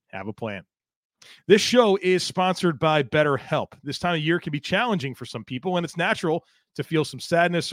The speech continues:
or even some anxiety about it. But adding something new and positive to your life can counteract some of those feelings. Therapy can be a bright spot amid all the stress and change,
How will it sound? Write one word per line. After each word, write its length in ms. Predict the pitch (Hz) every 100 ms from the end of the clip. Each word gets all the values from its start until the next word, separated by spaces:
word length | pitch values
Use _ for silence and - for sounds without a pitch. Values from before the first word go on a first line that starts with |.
| 151
or 120 | 151
even 200 | 175 185
some 180 | 175 165
anxiety 560 | 151 131 147 156 147
about 340 | 131 151 160 127
it. 80 | - _ _ _ -
But 80 | 147
adding 160 | 170
something 380 | - 180 139 135
new 160 | 156 185
and 120 | 139
positive 460 | 180 180 165 170
to 120 | - 147
your 60 |
life 200 | 143 170
can 140 | 156 135
counteract 580 | - 202 226 151 160
some 160 | - 147
of 20 |
those 200 | 151 160
feelings. 500 | - 226 208 - - _ _ _ -
Therapy 380 | 180 196 165 143
can 140 | 135
be 80 | 120
a 60 |
bright 280 | 95 147 156
spot 300 | - 131 127
amid 180 | 117 120
all 160 | 127 160
the 140 | 175
stress 340 | - 151 143
and 100 | 117
change, 400 | 113 131 120 127